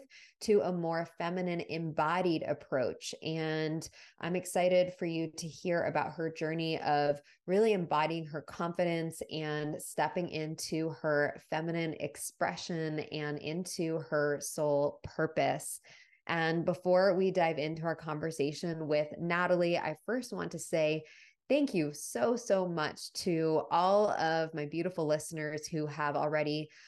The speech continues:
purchased a copy of my book, The Feminine Way. These past few weeks have been so expansive. Seeing all of you receiving your books and hearing about your experience reading The Feminine Way is truly lighting up my soul. So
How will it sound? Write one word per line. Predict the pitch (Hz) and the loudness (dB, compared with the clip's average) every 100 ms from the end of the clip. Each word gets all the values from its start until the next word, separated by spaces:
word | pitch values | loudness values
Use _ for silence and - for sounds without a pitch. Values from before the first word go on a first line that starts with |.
| - _ | -20 _
purchased | - 233 233 233 220 - | 0 0 4 2 2 -2
a | 170 | -4
copy | - 160 170 170 160 - | 0 0 2 0 0 2
of | 175 214 | 0 0
my | 220 | 0
book, | 196 170 170 - | 2 2 2 -2
The | 151 | -6
Feminine | - 156 165 165 160 | -4 -4 -2 -4 2
Way. | 156 156 156 156 | 2 4 2 -2
These | 147 - | -6 -10
past | - 147 147 - - | -6 -4 -4 -6 -6
few | 160 | -2
weeks | 151 151 147 - | 0 -2 -4 -6
have | 147 | -4
been | 147 151 147 147 | 0 -2 -2 -6
so | - - 180 185 | -8 2 4 6
expansive. | - 170 - - - 156 160 170 - 165 156 160 - - - - | 4 -2 -6 -10 -2 0 0 0 2 4 4 2 -4 -20 -20 -18
Seeing | - 202 185 180 | -2 2 4 2
all | - 175 | 2 4
of | 170 165 160 | 2 0 -6
you | 165 165 147 | 0 0 0
receiving | 151 - - 190 190 185 | -2 -4 -4 0 0 2
your | 180 165 | 2 2
books | 170 170 165 - | 4 4 2 -6
and | - 147 | -8 -6
hearing | 147 147 170 180 170 | -6 -2 0 0 0
about | 147 156 151 127 | 0 2 2 2
your | 151 | 0
experience | 147 - - - 165 156 151 151 165 | -2 -6 -8 -4 -2 0 -2 -2 -4
reading | 147 165 190 196 185 185 113 | -2 2 4 4 2 0 -4
The | |
Feminine | 165 160 160 160 156 | -2 -2 -2 -2 -2
Way | 156 151 151 151 147 | 0 2 2 2 0
is | 139 151 143 | -2 -4 -8
truly | - - 196 196 190 190 185 | -12 -4 0 2 2 2 2
lighting | 160 156 156 160 | 2 2 2 0
up | - 151 | -2 -4
my | 156 151 | -4 -4
soul. | 151 - 151 147 147 | -4 0 4 4 2
So | - 156 147 | 2 2 4